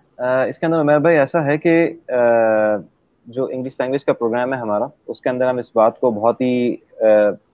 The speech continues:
वाज़े करके discuss करते हैं कि कुछ लोग होते हैं दुनिया में जो कि होते हैं polyglots,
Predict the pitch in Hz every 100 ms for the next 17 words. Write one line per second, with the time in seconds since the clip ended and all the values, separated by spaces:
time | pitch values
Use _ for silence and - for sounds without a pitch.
0 | _ _ _ _ 117 117 139 131 127 117
1 | - 123 - 98 110 135 _ _ _ _
2 | _ _ _ _ _ - 117 110 107 -
3 | 156 - _ - 127 139 151 120 127 123
4 | 117 113 117 143 127 120 127 113 107 120
5 | 120 117 110 117 107 92 _